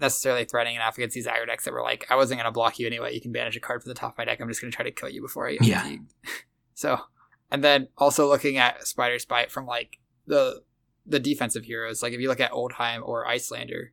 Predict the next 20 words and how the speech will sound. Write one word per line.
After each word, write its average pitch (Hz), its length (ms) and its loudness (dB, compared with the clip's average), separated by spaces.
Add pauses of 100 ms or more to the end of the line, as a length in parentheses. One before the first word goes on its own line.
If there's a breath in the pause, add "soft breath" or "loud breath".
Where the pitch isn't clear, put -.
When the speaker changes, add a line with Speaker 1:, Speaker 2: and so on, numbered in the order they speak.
(300)
Speaker 1:
Oldhim 139 420 4
has 123 300 0
a 127 40 -4
lot 120 200 0
of 123 80 -6
tools 131 340 -8
to 120 60 -8
deal 117 200 -4
with 123 120 -12
this 120 200 -4
through - 180 -10
Chrono 131 300 0
Seeds, 131 360 -4
through 131 180 -10
Earth 120 240 -12
React, 69 540 -4 (260)
through 127 320 -10
just 123 220 -10
blocking 127 400 -6
the, 123 220 -14